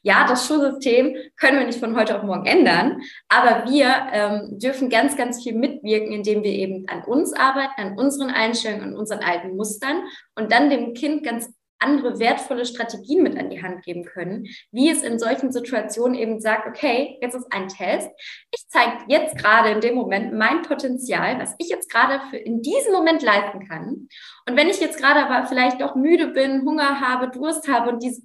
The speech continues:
Bedingungen vielleicht gerade nicht gut sind, dann darf ich trotzdem lernen, denn all das, was ich jetzt hier aufschreibe, bringt mich dann weiter in dem Moment, denn ich kann wachsen und blühen durch jeden Fehler, den ich auch mache. Und ich glaube, diesen Blick brauchen wir einfach, damit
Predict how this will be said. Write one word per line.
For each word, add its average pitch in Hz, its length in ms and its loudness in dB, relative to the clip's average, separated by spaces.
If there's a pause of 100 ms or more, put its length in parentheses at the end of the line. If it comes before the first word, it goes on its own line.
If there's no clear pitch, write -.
Bedingungen 294 400 0
vielleicht 247 300 -2
gerade 247 220 -2
nicht 240 220 -6
gut 330 180 -4
sind, 247 240 -2 (320)
dann 247 420 2
darf 285 220 4
ich - 140 -6
trotzdem 302 320 0
lernen, 214 340 2
denn 311 200 -2
all 254 400 0
das, 262 200 0
was 233 140 -8
ich 240 80 -12
jetzt - 180 -14
hier - 160 -2
aufschreibe, 196 760 -2 (320)
bringt 277 280 0
mich 247 160 -6
dann 254 260 2
weiter 254 380 2
in 196 120 -2
dem 196 120 -2
Moment, 190 340 -6
denn 202 180 -6
ich 254 160 -4
kann 208 220 -4
wachsen - 340 0
und 214 100 -6
blühen 247 380 -6 (180)
durch 208 140 -6
jeden 247 360 -2
Fehler, 220 320 0
den 202 180 -2
ich 196 100 -6
auch 190 160 -10
mache. 208 260 -4
Und 170 260 -6 (300)
ich - 60 -20
glaube, 214 300 2
diesen 233 320 -2
Blick 226 300 -2
brauchen 208 480 2
wir 190 180 -2
einfach, 196 420 -6
damit 196 380 -2